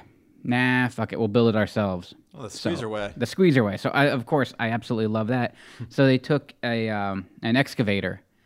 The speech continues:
Speaker 1: and built the tank around that. And the problem with that is it would only go at, like, eight miles an hour. So for the horse chase scenes, it was difficult to shoot 'cause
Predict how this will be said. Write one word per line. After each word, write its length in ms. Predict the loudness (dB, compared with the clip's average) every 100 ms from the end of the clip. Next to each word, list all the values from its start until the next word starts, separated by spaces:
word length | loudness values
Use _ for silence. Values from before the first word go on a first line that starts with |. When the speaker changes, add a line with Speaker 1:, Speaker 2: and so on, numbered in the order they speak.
| _ _ _
Speaker 1:
and 320 | 0 2 0 0
built 320 | 0 -2 -8
the 60 |
tank 460 | -8 -2 0 -2 -8 _ -8
around 420 | -4 0 4 4 2
that. 240 | -2 -10 _ _ _ _ -4
And 140 | 2 4
the 40 |
problem 360 | 6 8 8 8
with 200 | 6 2 -8
that 280 | 0 4 6
is 280 | 6 4 0 -2
it 60 |
would 160 | 2 2
only 240 | 4 4
go 120 | 4 0
at, 80 |
like, 180 | 0 -6 -4
eight 160 | -2
miles 280 | 0 0 0
an 100 | 0
hour. 380 | 0 0 0 -2 _ _ -8
So 220 | -2 -2
for 140 | -2
the 100 | -4 -2
horse 280 | -2 -2
chase 260 | -2 0 0
scenes, 400 | 6 8 8 4
it 60 | 0
was 280 | -4 -4 -10 _ _ _
difficult 440 | -4 -4 -2 -2 -2
to 60 | -4
shoot 280 | -2 -2
'cause 340 | -2 -6 -6